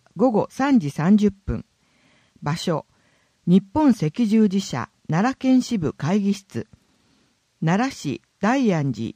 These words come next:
一の二十三の二。内容、避難所での生活支援の方法、心のケアについて、防災・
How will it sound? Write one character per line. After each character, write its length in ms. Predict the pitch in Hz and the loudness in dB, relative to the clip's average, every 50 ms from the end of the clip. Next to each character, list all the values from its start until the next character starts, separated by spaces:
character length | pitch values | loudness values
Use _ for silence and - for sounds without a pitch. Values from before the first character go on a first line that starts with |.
| _ - | _ -10
一 300 | - 160 - - 269 277 | -10 -10 -6 -2 2 4
の 220 | 247 190 139 - - | 4 4 2 0 0
二 200 | - 208 254 233 | 2 2 2 4
十 240 | 240 220 170 127 117 | 2 0 0 0 -2
三 340 | - - 156 165 170 180 | -6 -4 -2 0 2 2
の 140 | 170 160 151 | 4 4 2
二。 220 | 151 147 147 - _ _ _ _ _ _ _ _ _ _ _ _ _ _ _ _ _ - | 2 0 0 -4 _ _ _ _ _ _ _ _ _ _ _ _ _ _ _ _ _ -4
内 320 | 151 151 160 208 226 202 190 | -2 0 2 2 0 0 0
容、 320 | 190 175 170 160 - - _ _ _ _ _ _ _ _ _ _ _ | 0 0 0 -2 -4 -8 _ _ _ _ _ _ _ _ _ _ _
避 140 | - - 214 | 0 4 6
難 240 | 220 269 311 320 311 | 6 6 6 2 0
所 120 | 320 311 | 0 0
で 140 | 262 254 202 | 0 2 2
の 220 | 165 139 123 - _ | 2 2 0 -2 _
生 280 | - - 190 220 285 | -6 -2 0 0 0
活 280 | - - 294 - - 294 | 0 -4 -8 -8 -8 -10
支 140 | - - 294 | -6 -4 0
援 220 | 285 262 208 165 | 2 2 4 2
の 140 | 147 127 120 | 2 0 -2
方 240 | 131 139 143 151 151 | -4 -4 -4 -4 -4
法、 320 | - 143 135 131 117 - _ _ _ _ _ _ _ _ _ _ _ _ _ | -6 -6 -6 -6 -6 -8 _ _ _ _ _ _ _ _ _ _ _ _ _
心 400 | - 269 - - 311 311 311 311 | -4 -4 0 0 0 0 2 0
の 140 | 302 302 | 0 -2
ケ 220 | - - 311 311 285 | -2 -2 -2 0 2
ア 60 | 240 | 2
に 160 | 196 156 143 | 2 2 0
つ 160 | - - - | -2 -4 -6
い 100 | 147 127 | -6 -6
て、 260 | - - - 107 - _ _ _ _ _ _ _ _ _ - | -6 -8 -12 -12 -12 _ _ _ _ _ _ _ _ _ -4
防 220 | 151 170 202 220 220 | 0 2 2 2 0
災・ 360 | 214 - 180 170 175 - | 0 -4 -4 -4 -4 -6